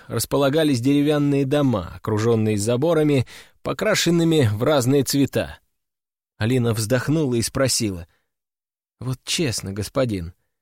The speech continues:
может, вам не стоило в это дело лезть?» «Может, и не стоило,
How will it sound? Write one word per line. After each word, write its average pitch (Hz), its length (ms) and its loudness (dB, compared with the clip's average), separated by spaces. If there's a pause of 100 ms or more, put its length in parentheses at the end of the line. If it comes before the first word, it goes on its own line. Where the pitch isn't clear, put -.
(300)
может, 127 300 -6
вам 156 220 -2
не 156 60 -2
стоило 160 420 0
в 107 60 0
это 110 180 0
дело 107 280 0
лезть?» 95 460 -6 (840)
«Может, 165 400 0
и 165 80 2
не 165 140 4
стоило, 110 680 2